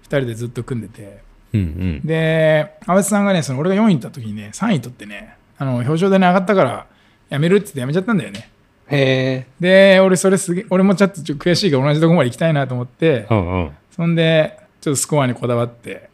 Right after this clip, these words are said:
Speaker 1: で、スコアの短い方だと、
Speaker 2: うん。
Speaker 1: 短いから楽じゃんって思いがちなんだけど、まあ、俺が思うに、制限時間短いからそこそこ大変なのよ。頭使わないといけなくて。短いがゆえに、回り方とかでワンチャンあって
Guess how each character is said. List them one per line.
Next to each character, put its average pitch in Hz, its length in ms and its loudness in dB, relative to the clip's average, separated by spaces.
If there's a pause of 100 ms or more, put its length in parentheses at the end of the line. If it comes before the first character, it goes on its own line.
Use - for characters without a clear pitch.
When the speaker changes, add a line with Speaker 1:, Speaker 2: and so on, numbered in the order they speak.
Speaker 1:
で、 143 80 -6
ス - 80 -10
コ 226 160 0
ア 190 60 6
の 123 100 2
短 147 320 -4
い 226 60 2
方 123 160 0
だ 117 120 -4
と、 110 600 -4
Speaker 2:
う 110 40 2
ん。 73 320 0 (280)
Speaker 1:
短 190 320 -2
い 214 60 2
か 170 60 2
ら 139 120 2
楽 147 120 0
じ 190 80 2
ゃ 180 80 4
ん 156 40 2
っ 131 60 -4
て 143 80 -2
思 143 180 -2
い 151 40 -2
が 156 120 2
ち 160 100 -6
な 170 80 0
ん 175 80 0
だ 135 80 -2
け 120 80 -6
ど、 123 380 -4 (640)
ま 139 80 -4
あ、 135 40 -2
俺 156 140 -2
が 190 80 2
思 196 280 4
う 151 40 0
に、 117 380 -4 (200)
制 175 280 -2
限 202 180 2
時 202 80 0
間 160 80 2
短 127 320 0
い 123 60 2
か 117 100 -4
ら 110 60 -6
そ 143 120 -4
こ 165 80 0
そ 170 80 0
こ 170 100 0
大 160 140 2
変 165 120 4
な 151 80 2
の 113 60 -6
よ。 107 60 -10
頭 160 240 -2
使 - 160 -10
わ 117 60 -2
な 110 60 -6
い - 20 -10
と 107 60 -10
い 113 40 -8
け 117 60 -8
な 110 80 -8
く - 80 -20
て。 101 300 -18 (180)
短 190 380 0
い 175 80 2
が 139 320 0 (280)
ゆ 151 140 0
え 180 100 4
に、 110 360 -2 (640)
回 156 200 2
り 180 80 2
方 190 200 2
と 185 120 4
か 151 100 4
で 123 80 0
ワ 123 140 0
ン 123 80 -4
チ - 80 -6
ャ 131 80 0
ン 131 80 -2
あ 127 60 -4
っ - 20 -8
て 107 400 -16